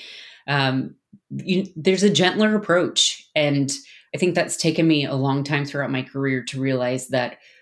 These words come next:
we don't have to come in as the strong arm every time. Um, sometimes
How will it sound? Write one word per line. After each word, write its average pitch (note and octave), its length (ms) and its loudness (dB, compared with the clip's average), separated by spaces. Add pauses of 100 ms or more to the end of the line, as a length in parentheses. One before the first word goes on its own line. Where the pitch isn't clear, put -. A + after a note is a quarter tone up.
(180)
we D3 80 0
don't C#3+ 180 4
have D3+ 180 -2
to D3+ 80 -2
come C#3+ 220 -2
in C3+ 160 2
as B2+ 220 -2
the C3+ 160 0
strong C3+ 480 0
arm A#2+ 560 -2
every C3+ 320 -2
time. C3 640 -6 (440)
Um, B2+ 280 -2
sometimes D3 680 0